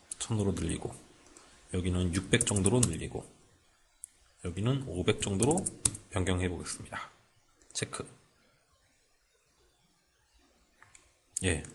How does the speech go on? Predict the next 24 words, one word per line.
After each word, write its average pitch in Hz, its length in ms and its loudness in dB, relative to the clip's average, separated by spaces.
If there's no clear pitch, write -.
물론 110 380 2
<laughs> - 600 2
버그가 98 260 8
조금 92 320 0
있네요. 90 520 6
자, 85 360 2
그건 87 220 -2
또 - 80 -4
나중에 87 320 4
또 85 100 2
수정 - 200 4
한번 90 220 4
해보겠습니다. 101 640 2
자, - 120 8
높이도 185 300 10
한번 170 160 8
변경을 123 360 8
해볼까요? 117 460 4
자, 98 140 -2
높이는 123 360 4
스케치 - 360 2
이 107 140 4
번에 123 240 10
대해서, 85 380 6